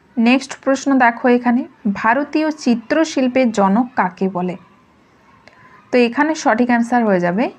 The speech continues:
নন্দলাল বসুকে বলা হয় ভারতীয় চিত্রশিল্পের জনক।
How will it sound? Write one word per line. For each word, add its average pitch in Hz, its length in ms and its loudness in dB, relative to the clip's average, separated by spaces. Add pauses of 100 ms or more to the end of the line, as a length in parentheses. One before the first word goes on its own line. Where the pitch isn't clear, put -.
(240)
নন্দলাল 226 560 4
বসুকে 226 440 -2
বলা 180 300 0
হয় 233 160 0 (100)
ভারতীয় 226 480 0 (160)
চিত্রশিল্পের 233 1000 -2
জনক। 165 380 -6